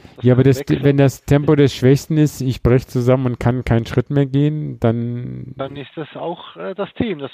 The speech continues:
Speaker 1: ver-, das, das ausscheidet. Das ist normal so. Und
Speaker 2: Ja,
Speaker 1: das, äh,
Speaker 2: k-, genau.
Speaker 1: bin ich, bi-, da bin ich, äh, das, das kann dich brei-, treffen, wie du das jetzt formulierst, aber das kann geradezu umgekehrt sein, oder?
Speaker 2: Ja,
Speaker 1: Das,
Speaker 2: ja.
Speaker 1: das weiß man nicht, wie wir diese Wo-,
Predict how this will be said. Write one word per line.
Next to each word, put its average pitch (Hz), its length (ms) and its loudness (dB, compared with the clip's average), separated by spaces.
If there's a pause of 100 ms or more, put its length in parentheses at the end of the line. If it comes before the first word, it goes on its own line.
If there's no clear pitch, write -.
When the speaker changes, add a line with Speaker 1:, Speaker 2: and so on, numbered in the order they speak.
Speaker 1:
ver-, 139 80 -12 (180)
das, 139 200 -12
das 127 200 -16
ausscheidet. 165 500 -10
Das 151 120 -18
ist 180 220 -18
normal 220 460 -10
so. 165 120 -10
Und 92 160 -10
Speaker 2:
Ja, 98 360 4
Speaker 1:
das, - 120 -12
äh, - 20 -18
Speaker 2:
k-, - 60 -20 (240)
genau. 95 340 0
Speaker 1:
bin 143 160 -8
ich, - 300 -16
bi-, 143 180 -16
da 165 100 -6
bin 151 200 -10
ich, 147 200 -16
äh, 143 380 -10 (320)
das, 139 100 -20 (240)
das 151 220 -8
kann 151 220 -8
dich - 380 -8 (540)
brei-, 170 400 -6
treffen, 185 380 -8
wie 156 80 -12
du 160 100 -12
das 147 120 -6
jetzt 151 160 -14
formulierst, 143 640 -10
aber 143 160 -10
das 143 80 -10 (100)
kann 143 220 -14
geradezu 135 540 -14
umgekehrt 180 720 -16
sein, 107 340 -12
oder? 101 200 -8
Speaker 2:
Ja, 90 80 -4
Speaker 1:
Das, 85 120 -8
Speaker 2:
ja. 92 160 -14 (260)
Speaker 1:
das - 160 -16
weiß 143 300 -6
man 147 220 -14
nicht, 165 280 -16
wie 165 180 -14
wir 156 140 -10
diese 135 320 -12
Wo-, 131 160 -16